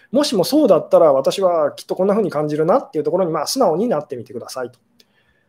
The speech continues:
そうすると、力を持ってるのがこう自分だっていうふうにですね、あの、なんでしょうね、えー、気づきますと。安心感が戻ってきますっていうですね。犯人が、その、あなただったら、あなたは、お、誰かを恐れることはなくなるんです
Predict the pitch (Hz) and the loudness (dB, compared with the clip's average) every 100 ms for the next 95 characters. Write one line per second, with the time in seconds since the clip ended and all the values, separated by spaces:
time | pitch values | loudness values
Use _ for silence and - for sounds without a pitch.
0 | _ _ _ _ _ - 233 254 262 247 | _ _ _ _ _ 0 2 2 2 4
1 | 151 - - 233 196 190 196 170 185 185 | 4 4 2 4 6 4 2 2 4 2
2 | 135 135 147 196 208 220 220 120 123 113 | 0 -6 -4 0 2 2 0 -8 -10 -14
3 | 135 127 104 131 139 143 131 131 127 123 | -10 -10 -10 -8 -6 -4 -4 -4 -2 -4
4 | 123 151 151 113 117 151 - 147 143 139 | -4 -4 -4 -6 -6 -8 -6 -6 -2 0
5 | 131 123 - 165 175 165 - - _ _ | 0 -2 -4 -2 2 2 0 -14 _ _
6 | _ _ - 170 185 214 190 143 160 202 | _ _ -2 0 2 2 2 2 4 2
7 | 208 143 147 - - 127 117 - 120 117 | 2 -2 -4 -6 -12 -12 -12 -14 -16 -16
8 | _ _ - - - _ _ _ - - | _ _ -20 -20 -20 _ _ _ -14 0
9 | 294 285 180 175 190 180 135 160 156 147 | 4 6 6 8 6 6 4 0 0 -2
10 | 147 143 143 165 165 _ 170 214 202 131 | -2 -2 -4 -12 -20 _ -2 2 2 2
11 | - 131 127 120 180 202 151 143 117 120 | -4 -4 -4 -2 -2 0 2 2 0 -4
12 | 143 - 160 160 226 160 123 127 185 196 | -8 -10 -4 2 2 2 -2 0 2 2
13 | 135 123 117 - 143 156 165 131 - - | 0 -10 -16 -18 -6 -4 -4 -6 -12 -14